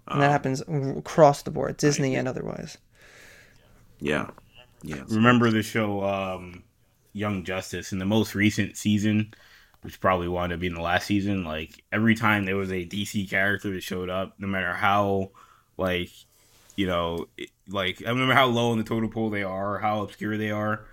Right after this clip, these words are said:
Speaker 3: In the credits, they'd always say who created the character, which was interesting.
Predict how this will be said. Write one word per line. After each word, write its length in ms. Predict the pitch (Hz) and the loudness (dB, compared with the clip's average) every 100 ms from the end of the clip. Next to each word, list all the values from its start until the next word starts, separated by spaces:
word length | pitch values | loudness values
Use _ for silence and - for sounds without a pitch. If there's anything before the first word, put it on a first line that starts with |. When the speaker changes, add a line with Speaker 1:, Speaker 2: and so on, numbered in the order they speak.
| - - _ _ _ _ _ _ _ | -20 -20 _ _ _ _ _ _ _
Speaker 3:
In 100 | 107 | -4
the 60 | 101 | -2
credits, 360 | 113 107 104 - | 2 4 2 0
they'd 180 | 101 | -2
always 320 | 98 98 95 90 | 0 0 -2 0
say 180 | 98 92 | -2 -2
who 80 | 92 | -6
created 360 | - 87 85 | -8 -8 -8
the 40 | - | -10
character, 400 | 87 82 80 - | -8 -8 -10 -16
which 180 | - - | -16 -14
was 200 | 87 - | -16 -14
interesting. 480 | - - - - 78 | -14 -14 -14 -14 -16